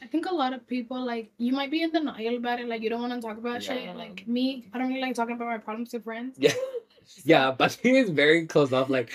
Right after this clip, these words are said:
Speaker 2: like, I'm, me and Pati are very similar, but also we can be very different
Speaker 1: Like,
Speaker 2: in
Speaker 1: you're
Speaker 2: a
Speaker 1: my
Speaker 2: way.
Speaker 1: friend, like, you're my
Speaker 2: Yeah.
Speaker 1: best friend, but, like, there's a lot of things that I'm like, <sighs> "Say it for therapy."
Speaker 2: <laughs> We'll say it for therapy,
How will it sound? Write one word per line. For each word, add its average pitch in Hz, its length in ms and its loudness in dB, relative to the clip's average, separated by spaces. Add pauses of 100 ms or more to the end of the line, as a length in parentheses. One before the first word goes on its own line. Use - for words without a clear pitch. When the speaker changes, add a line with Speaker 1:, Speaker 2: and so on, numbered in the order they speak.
(440)
Speaker 2:
like, 175 380 8
I'm, 180 300 -2
me 165 220 4
and 208 80 -10
Pati 220 260 2
are 185 460 8
very 135 260 6
similar, 147 320 2
but 143 140 2
also 120 200 2
we 123 120 2
can 139 120 0
be 147 120 2
very 117 560 6
different 135 460 2
Speaker 1:
Like, 302 100 2
Speaker 2:
in - 60 0
Speaker 1:
you're - 100 4
Speaker 2:
a - 40 2
Speaker 1:
my - 60 2
Speaker 2:
way. - 100 0
Speaker 1:
friend, 269 380 -2
like, 262 100 -6
you're 226 140 8
my 208 80 0
Speaker 2:
Yeah. - 20 0
Speaker 1:
best 202 180 -6
friend, 262 200 -6
but, 254 100 -10
like, 240 320 -10
there's 247 220 -4
a 302 60 -4
lot 277 180 -2
of 262 60 -14
things 269 180 -4
that 254 80 -2
I'm 240 140 -4
like, 226 240 -10 (300)
<sighs> - 300 -20
"Say - 140 -6
it - 120 -10
for 233 80 -14
therapy." 233 440 -16
Speaker 2:
<laughs> - 40 -20
We'll 247 320 6
say - 240 0
it 143 80 2
for 131 80 -2
therapy, 117 320 -6